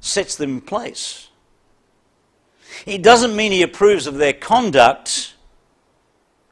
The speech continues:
nor that what they do is always right.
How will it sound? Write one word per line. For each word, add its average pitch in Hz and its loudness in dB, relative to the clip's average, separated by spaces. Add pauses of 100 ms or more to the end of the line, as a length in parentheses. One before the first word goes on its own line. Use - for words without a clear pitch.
(1500)
nor 196 4
that 185 6
what 180 6
they 160 6
do 190 2
is 147 2
always 151 2
right. 170 -2